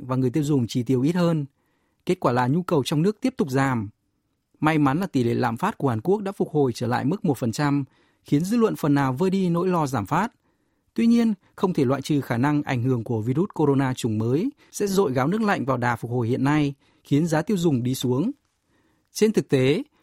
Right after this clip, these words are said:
hội chứng viêm đường hô hấp cấp tính sars bùng phát năm hai nghìn không trăm linh ba không tác động đáng kể đến giá tiêu dùng. Khi hội chứng viêm đường hô hấp cấp vùng Trung Đông mers bùng phát năm hai nghìn không trăm mười lăm, giá dịch vụ liên quan đến thể thao, giải trí và văn hóa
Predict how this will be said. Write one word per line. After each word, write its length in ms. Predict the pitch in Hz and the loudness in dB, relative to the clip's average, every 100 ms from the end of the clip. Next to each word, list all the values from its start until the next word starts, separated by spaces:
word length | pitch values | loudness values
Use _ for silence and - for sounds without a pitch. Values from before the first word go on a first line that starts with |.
| _ | _
hội 200 | - 190 | -2 -2
chứng 340 | - 151 180 196 | 2 0 2 0
viêm 180 | 233 | 2
đường 180 | 196 151 | 2 2
hô 80 | 143 | 2
hấp 140 | 208 | 0
cấp 120 | - 247 | -2 -4
tính 340 | - 139 175 254 | 0 0 0 -4
sars 320 | - 214 247 - _ _ - | -4 -2 -2 -6 _ _ 0
bùng 160 | 180 | 0
phát 260 | 170 269 277 | 2 -2 0
năm 200 | 240 214 | 0 0
hai 160 | 220 | 0
nghìn 200 | 190 170 | 0 0
không 220 | 139 170 165 | 0 -2 -2
trăm 160 | 165 | -2
linh 160 | 160 160 | -2 0
ba 300 | 165 160 156 - _ _ | 0 0 -2 -8 _ _
không 200 | 214 220 | -4 -2
tác 140 | 262 | 0
động 240 | 240 - | 0 0
đáng 220 | 135 117 175 | 0 0 0
kể 200 | 190 117 | 0 2
đến 140 | 113 | 0
giá 140 | 120 | -2
tiêu 140 | 127 180 | 0 0
dùng. 340 | 156 139 120 95 _ _ _ _ _ _ | 2 2 0 -6 _ _ _ _ _ _
Khi 160 | - 233 | -2 2
hội 180 | 220 151 | 4 2
chứng 300 | - 139 175 | 0 0 0
viêm 220 | 226 214 | 0 2
đường 180 | 160 135 | 2 2
hô 100 | 160 | 2
hấp 160 | 208 - | 0 -2
cấp 160 | 240 247 | -4 -4
vùng 240 | 156 147 127 | 0 0 2
Trung 200 | 160 156 | 0 2
Đông 300 | 160 156 151 | 2 2 -2
mers 340 | 175 220 - - _ _ | -2 -2 -4 -12 _ _
bùng 160 | - 175 | -2 0
phát 240 | 226 262 | 0 0
năm 220 | 247 208 190 | 0 -2 0
hai 160 | 196 | 0
nghìn 220 | 175 151 | 2 0
không 220 | 131 165 151 | 0 -2 -2
trăm 200 | 170 147 | 0 0
mười 100 | 127 | 2
lăm, 300 | 143 156 147 - _ _ _ | 2 0 -4 -10 _ _ _
giá 160 | 131 165 | -4 -2
dịch 200 | 214 165 | -2 0
vụ 160 | 190 | 0
liên 200 | 160 180 | 4 2
quan 240 | - 180 156 | 2 0 2
đến 140 | 151 | 0
thể 200 | 185 131 | 0 -2
thao, 380 | 123 170 175 147 | 0 0 0 -4
giải 220 | 117 117 | -4 -4
trí 260 | 101 - 127 | -4 -4 -2
và 120 | 151 | -2
văn 140 | 131 135 | -2 0
hóa 380 | 127 117 147 | 0 0 -4